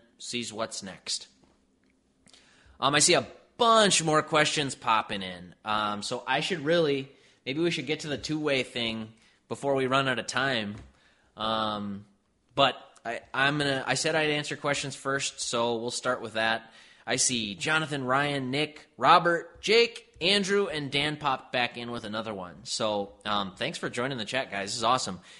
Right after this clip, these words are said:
If you are in it and you haven't hit like already, push the like button just so, like, Facebook thinks this is a cool video.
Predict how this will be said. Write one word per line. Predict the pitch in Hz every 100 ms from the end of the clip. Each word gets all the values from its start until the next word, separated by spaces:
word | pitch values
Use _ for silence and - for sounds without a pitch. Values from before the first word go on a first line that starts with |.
| -
If | - 135
you | 160 170 143
are | 160 185
in | 160 170
it | 180
and | 147 135
you |
haven't | 131 139 143 143
hit | 143 135
like | 107 127 156
already, | 151 156 156 165
push | 165 185 185
the | 165
like | 127 135 -
button | 147 147 123
just | 127 -
so, | 139 135
like, | 123 123 120
Facebook | - 120 127 - 127
thinks | - 123 -
this | 120 117
is | 113
a | 117
cool | - 127 110
video. | 107 113 120 127 139